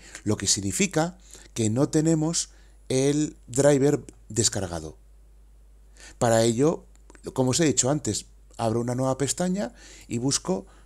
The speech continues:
J T Open A S cuatrocientos.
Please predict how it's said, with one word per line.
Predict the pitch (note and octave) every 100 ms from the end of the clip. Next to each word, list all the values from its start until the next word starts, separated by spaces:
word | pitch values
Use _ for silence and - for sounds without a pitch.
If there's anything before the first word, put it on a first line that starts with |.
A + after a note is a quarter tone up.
| -
J | - C#3 C#3 C3+
T | F3+ F#3 - - - - - - - - - - -
Open | D3 - F#3 G3 - - - - - - - - - - - - -
A | D#3 D3+
S | - B2+
cuatrocientos. | A#2 G#2 F#2+ F2 - E2 -